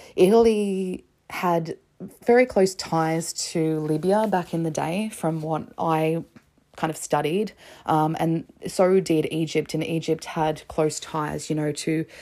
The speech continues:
funding, um, funding, what's his name? Gaddafi. So the streets of Cairo were full of security people because they thought that there might be a protest or something like that.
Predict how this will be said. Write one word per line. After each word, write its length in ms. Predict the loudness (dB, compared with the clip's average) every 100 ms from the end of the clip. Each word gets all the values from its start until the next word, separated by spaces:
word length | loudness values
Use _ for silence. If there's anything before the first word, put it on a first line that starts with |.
| -20 -20 -20 -2
funding, 640 | 2 4 6 4 2 -6 _ _ -20 -20 -16 -6
um, 480 | -4 -2 -4 -8 -12 _ _ _ _ _ _ _ _ _ -4
funding, 680 | -2 2 2 2 0 -4 -10 _ _
what's 160 | -14 -8
his 180 | -6 -4
name? 360 | -6 -6 -10 -8 2
Gaddafi. 600 | 2 2 -2 -6 -8 -8 -16 -20 -14
So 360 | -2 0 2 2
the 100 | -2
streets 480 | -2 -2 -2 -4 -4
of 360 | -2 0 -2 -6
Cairo 640 | -2 0 0 0 0 0
were 160 | 0 -6
full 440 | -6 0 4 4
of 280 | 2 -2 -4
security 480 | -6 -6 -2 0 -2
people 380 | -4 -6 -4 -4
because 320 | -4 -6 -6
they 120 | -6
thought 420 | -4 0 0 -2
that 140 | -6 -4
there 120 | -4
might 200 | -4 -4
be 60 | -6
a 60 |
protest 600 | -4 -2 -2 -2 -8 -8
or 80 | -10
something 400 | -6 -8 -6 -6
like 180 | -6 -6
that. 260 | -4 -4